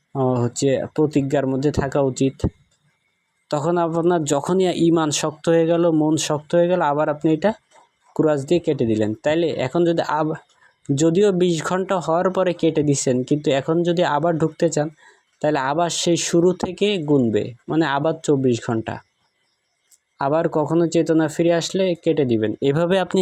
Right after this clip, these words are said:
চাইলেই যে করতে পারতেছেন না, দেরি করতে হচ্ছে, আবার এই দেরি সময়ের মধ্যে আবার যদি জ্ঞান চেতনা ফিরে আসলে আবার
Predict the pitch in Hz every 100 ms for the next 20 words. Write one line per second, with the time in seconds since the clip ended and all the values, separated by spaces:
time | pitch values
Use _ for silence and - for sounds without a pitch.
0 | - - 120 123 139 165 190 196 202 190
1 | 175 170 151 143 143 151 143 156 185 _
2 | _ - _ _ _ 131 139 160 156 165
3 | 147 151 151 151 - 165 147 143 147 135
4 | 127 143 147 143 165 170 170 165 160 147
5 | 156 156 - _ _ _ _ _ _ -
6 | 131 156 151 151 151 151 147 147 _ -
7 | 135 131 135 147 143 139 - 147 139 139
8 | 135 - 156 156 135 - 147 127 127 147